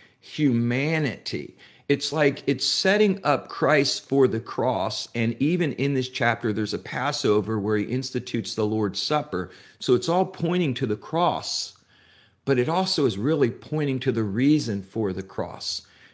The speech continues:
Because you see, every type of person in this chapter, it's like all over the place.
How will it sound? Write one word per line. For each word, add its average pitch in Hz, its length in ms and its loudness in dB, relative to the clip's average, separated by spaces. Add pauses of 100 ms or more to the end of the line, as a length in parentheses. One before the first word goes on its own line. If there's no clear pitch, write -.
Because 127 300 0
you 135 60 -2
see, 139 340 -2
every 180 340 -2
type 151 520 -2
of 113 200 -6
person 113 680 -2
in 117 180 0
this 113 240 -2
chapter, 107 680 -2 (320)
it's 123 200 -2
like 123 240 2
all 165 420 0
over 120 400 4
the 92 140 -4
place. - 580 -6